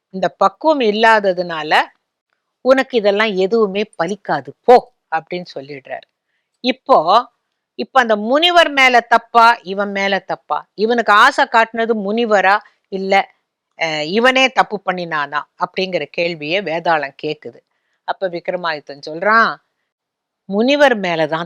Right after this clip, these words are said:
தப்பு." "ஏன்? என்ன எதை வச்சு சொல்ற?"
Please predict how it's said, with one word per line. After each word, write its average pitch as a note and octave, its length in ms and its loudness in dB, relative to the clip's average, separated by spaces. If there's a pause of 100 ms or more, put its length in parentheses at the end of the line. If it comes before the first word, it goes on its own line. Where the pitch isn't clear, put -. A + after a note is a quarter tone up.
தப்பு." A#2+ 520 -14 (1300)
"ஏன்? B3 400 2 (1500)
என்ன B3 320 0
எதை A3+ 220 4
வச்சு G3+ 400 0
சொல்ற?" F3 300 0